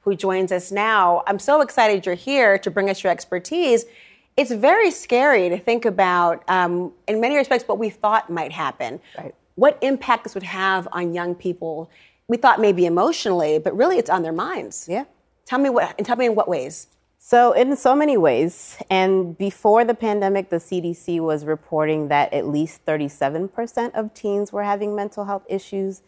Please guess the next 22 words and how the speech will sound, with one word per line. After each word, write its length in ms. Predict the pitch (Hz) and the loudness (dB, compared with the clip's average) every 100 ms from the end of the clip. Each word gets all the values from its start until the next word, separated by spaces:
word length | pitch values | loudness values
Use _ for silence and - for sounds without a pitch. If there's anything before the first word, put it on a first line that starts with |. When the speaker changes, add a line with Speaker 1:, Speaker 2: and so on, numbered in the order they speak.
| _ _ _ | _ _ _
Speaker 3:
and 220 | 170 160 | -6 0
that 180 | 165 170 | 2 2
number 300 | 165 160 151 | 0 -4 -4
skyrocketed 800 | 156 - 143 143 135 139 131 135 - _ - | -6 -2 0 0 -2 -6 -8 -10 -14 _ -8
during 240 | 139 131 | -4 -4
the 80 | - | -6
pandemic. 640 | 151 175 - - 73 - | -10 -10 -8 -8 -12 -14
So 180 | - 147 | -8 -4
we're 180 | 147 143 | -4 -4
seeing 380 | - 156 151 147 | -4 -4 -4 -6
teens 400 | - 147 143 135 | -8 -6 -6 -8
being 300 | 135 131 - | -12 -10 -4
isolated, 960 | 220 220 208 190 180 170 175 170 170 _ _ _ _ | -4 -4 -4 -2 -2 0 0 0 -4 _ _ _ _
um, 300 | 139 135 139 | -4 -2 -2
withdrawing 580 | 147 139 156 151 151 151 | -2 -2 2 2 2 -2
from 300 | - 151 147 | -4 -4 -2
their 120 | 139 | -4
social 400 | 139 170 170 - | -2 -2 -2 -6
communities, 1040 | 160 160 160 160 160 156 156 151 156 - _ _ _ _ | -8 -6 -6 -4 -4 -4 -2 -4 -8 -18 _ _ _ _
feeling 640 | 175 165 156 151 147 147 - _ _ _ | 0 2 2 0 -2 -4 -8 _ _ _
depression, 800 | 156 156 220 214 - 190 180 175 | -6 0 2 2 0 -4 -2 -2
anxiety, 1160 | 165 143 143 151 160 160 160 156 151 147 143 | -4 -4 -4 0 2 2 0 -2 -2 -4 -6